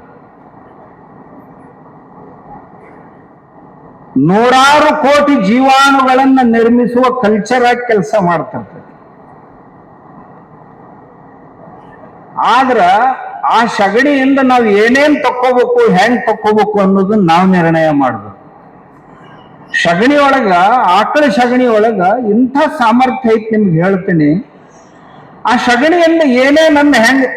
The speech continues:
ಈಗ ಹಾಲ್ನೊಳಗ್ ಏನೇನೋ ಐತಿ, ಹಾಲ್ನೊಳಗ್ ಮಜ್ಜಿಗೆನೂ ಐತಿ, ಹಾಲ್ನೊಳಗ್ ಮೊಸರ್ನೂ ಐತಿ, ಹಾಲ್ನೊಳಗ್ ಬೆಣ್ಣೆನೂ ಐತಿ, ಹಾಲ್ನೊಳಗ್ ತುಪ್ಪನೂ ಐತಿ.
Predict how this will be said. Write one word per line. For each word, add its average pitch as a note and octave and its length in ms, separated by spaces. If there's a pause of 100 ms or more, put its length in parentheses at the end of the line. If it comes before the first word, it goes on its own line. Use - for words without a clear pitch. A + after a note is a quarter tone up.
(140)
ಈಗ C4 160
ಹಾಲ್ನೊಳಗ್ C#4 840
ಏನೇನೋ C4 440
ಐತಿ, C#3 600 (1160)
ಹಾಲ್ನೊಳಗ್ B3 640
ಮಜ್ಜಿಗೆನೂ A#3 640
ಐತಿ, B3+ 260
ಹಾಲ್ನೊಳಗ್ B3 640
ಮೊಸರ್ನೂ B3 580
ಐತಿ, B3+ 260
ಹಾಲ್ನೊಳಗ್ A#3+ 680
ಬೆಣ್ಣೆನೂ B3 460
ಐತಿ, A#3 240
ಹಾಲ್ನೊಳಗ್ A#3 720
ತುಪ್ಪನೂ A#3+ 520
ಐತಿ. - 460